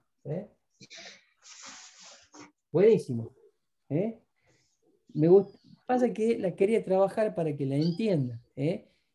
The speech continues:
Entonces, lo que podríamos por ahí, eh, para acordarnos, che, la función parte entera, la gráfica se asemeja a qué,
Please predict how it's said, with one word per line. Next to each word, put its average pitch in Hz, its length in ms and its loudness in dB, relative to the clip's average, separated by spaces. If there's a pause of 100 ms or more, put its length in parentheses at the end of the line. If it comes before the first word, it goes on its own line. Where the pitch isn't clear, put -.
(100)
Entonces, 175 600 0
lo 156 160 -4
que 160 100 -4
podríamos 185 760 0 (180)
por 147 160 -2
ahí, 190 440 2 (400)
eh, 139 80 -6
para 139 280 -2
acordarnos, 165 680 2
che, 175 500 -2
la 143 120 -6
función 180 400 -2
parte 180 320 0
entera, 180 580 0 (520)
la 143 140 2
gráfica 208 760 2 (160)
se 160 140 0
asemeja 175 500 2
a 147 120 2
qué, 147 240 -4